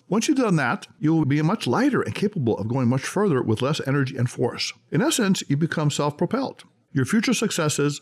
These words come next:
will create invincibility imprints. Positive thoughts and habits that give you the motivation, drive, and energy to go even further in your self-transformation. When you get past the mental gravity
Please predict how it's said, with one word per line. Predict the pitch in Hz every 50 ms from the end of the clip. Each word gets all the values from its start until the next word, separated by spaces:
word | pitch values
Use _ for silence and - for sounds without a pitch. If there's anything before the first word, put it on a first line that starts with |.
| _ _ -
will | 123 120 120
create | - - 147 139 135 131 -
invincibility | 117 107 107 123 127 - - 131 139 135 135 131 - -
imprints. | - 139 - - - - - - - - - _ _ _
Positive | - 156 196 226 220 240 226 208
thoughts | - - 160 160 160 -
and | - 165
habits | 135 123 107 107 - - - - - _
that | - 127 127
give | 123 143 151 156 143
you | 147 160 156
the | 135 117
motivation, | 113 131 151 165 139 127 135 135 - 185 196 - _ _ -
drive, | - 110 113 127 135 147
and | 127 120
energy | 120 120 120 107 120 127
to | 131 - - - 135
go | 147 147 -
even | - 185 208 185
further | 170 - - 226 233 190 180 165
in | - - 143
your | 143 143
self-transformation. | 135 - 139 135 - - 123 113 117 - - 165 185 208 - - - - _ _ -
When | 127 135
you | 139 135
get | 127 170 247 247
past | - - 202 185 196 -
the | - 143
mental | 139 175 - 220 165
gravity | 147 139 135 139 143 135 143 135 131